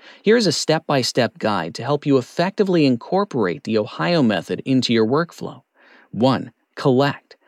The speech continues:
Set up a centralized location, such as a task management app or a physical inbox, to gather all incoming tasks, emails, and documents. Two, evaluate. Prioritize tasks,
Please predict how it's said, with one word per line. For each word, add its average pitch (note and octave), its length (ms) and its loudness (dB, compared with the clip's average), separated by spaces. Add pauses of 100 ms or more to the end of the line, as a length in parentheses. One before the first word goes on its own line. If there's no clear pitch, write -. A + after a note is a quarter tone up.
(220)
Set G#3+ 200 0
up A3+ 100 0
a E3 60 -2
centralized C3 720 0
location, A2 640 -2
such - 240 -4
as G2 80 -4
a G2+ 60 -4
task C3 400 -6
management A2+ 500 0
app F2 260 -6
or B2+ 140 2
a A#2 60 0
physical B2 460 0
inbox, - 580 -2
to C#3 80 -4
gather C#3 360 2
all F#3+ 280 0
incoming B2+ 500 0
tasks, - 640 -10 (100)
emails, B2+ 540 0
and A#2+ 140 0
documents. B2+ 640 -6 (200)
Two, B2+ 400 0 (220)
evaluate. C3+ 800 0 (300)
Prioritize E3+ 880 2
tasks, - 640 -4